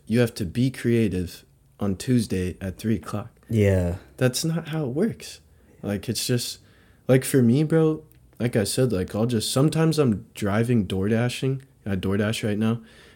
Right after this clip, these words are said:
Speaker 1: and I'll just, like, end my DoorDash 'cause I'll be listening to one of my songs and I get so, like, motivated or so, and I just, like, literally race home,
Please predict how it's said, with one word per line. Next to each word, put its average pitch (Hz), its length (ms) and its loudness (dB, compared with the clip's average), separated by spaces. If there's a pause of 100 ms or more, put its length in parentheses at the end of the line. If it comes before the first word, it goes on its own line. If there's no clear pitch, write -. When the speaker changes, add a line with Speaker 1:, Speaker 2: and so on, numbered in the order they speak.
Speaker 1:
and 110 120 4
I'll 113 100 4
just, - 360 0 (260)
like, 101 300 -2
end 110 200 4
my 98 140 2
DoorDash 92 640 -4
'cause 110 160 -4
I'll 113 100 2
be 104 140 0
listening 110 380 2
to 110 60 4
one 107 140 0
of 104 60 0
my 95 100 -2
songs 104 500 -4
and 107 160 -2
I 107 80 0
get 104 200 -4
so, 110 420 -2
like, 104 280 -2
motivated 92 720 -2
or 92 80 -4
so, - 240 -12
and 104 100 -2
I 107 80 -2
just, 98 260 -4
like, 82 260 -6
literally 113 440 2
race 104 340 0
home, 113 360 2